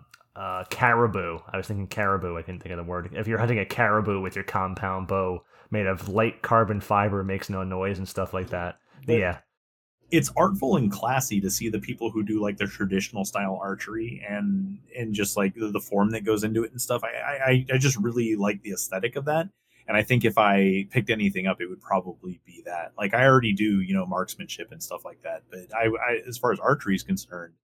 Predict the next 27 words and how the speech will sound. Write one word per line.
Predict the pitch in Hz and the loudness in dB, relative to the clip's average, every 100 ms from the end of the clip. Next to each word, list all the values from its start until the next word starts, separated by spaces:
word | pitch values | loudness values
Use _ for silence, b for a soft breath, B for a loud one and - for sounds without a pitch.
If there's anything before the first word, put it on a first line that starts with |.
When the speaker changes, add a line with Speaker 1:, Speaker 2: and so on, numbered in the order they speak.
| _ _ _ _ | _ _ _ _
Speaker 2:
like, | 101 95 | 0 2
I | 95 101 | 2 4
would, | 98 95 - - - | 2 0 -12 -20 -8
like, | 104 92 - _ | -6 -6 -10 _
as | 113 | -2
far | 113 | 0
as, | 95 | 0
like, | 85 | -2
a | 80 | -8
real | 87 90 | -4 -2
life, | 92 87 _ - 117 | -2 -4 _ -20 -8
you | 101 | -6
know, | 85 85 _ _ _ _ _ _ _ | -6 -14 _ _ _ _ _ _ _
martial | 104 98 98 92 | 0 2 2 0
art | 92 92 | -2 -2
hobby, | - 92 90 92 - _ _ _ _ - | -2 -4 -4 -6 -8 _ _ _ _ -6
um, | 87 87 92 | -6 -6 -6
I | 92 | -4
would | 90 | -4
probably | - 95 95 87 90 | -4 -8 -8 -10 -10
do, | 87 85 82 82 | -6 -8 -6 -8
uh, | 85 85 87 - | -8 -10 -14 -10
I | 107 | -8
would | |
probably | 98 90 87 | -6 -6 -6
do | 87 | -6
archery. | 90 - 92 196 | -6 -8 -6 -6